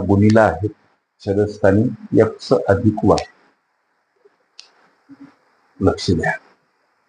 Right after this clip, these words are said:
याची मांडणी लक्षात घ्या.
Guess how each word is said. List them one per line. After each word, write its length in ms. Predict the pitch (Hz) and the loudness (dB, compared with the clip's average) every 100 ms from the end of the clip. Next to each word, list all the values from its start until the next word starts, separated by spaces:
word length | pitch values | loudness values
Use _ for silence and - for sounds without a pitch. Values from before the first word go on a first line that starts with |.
| _ _ _ _ _ _ _ _ - 110 | _ _ _ _ _ _ _ _ -4 0
याची 280 | 104 - 110 | 0 4 4
मांडणी 480 | 104 104 113 117 117 - 104 | 6 4 4 4 2 -2 -2
लक्षात 380 | 98 - 113 | -2 0 -2
घ्या. 300 | 90 87 82 | -2 -2 -4